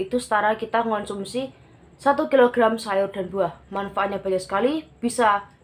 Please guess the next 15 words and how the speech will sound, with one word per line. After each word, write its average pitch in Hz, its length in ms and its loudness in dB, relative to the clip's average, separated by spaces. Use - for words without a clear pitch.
dikonsumsi 233 720 0
ataupun 202 480 -2
digunakan 208 720 -4
untuk 190 240 -6
masker. 180 400 -6
Progres 226 400 2
saya, 247 480 4
alhamdulillah, 208 640 -2
penjualan 185 640 -2
yang 185 160 -2
saya 190 320 -2
lakukan 196 400 -2
dengan 175 240 -8
produk 175 320 -8
spirulina, 180 720 -2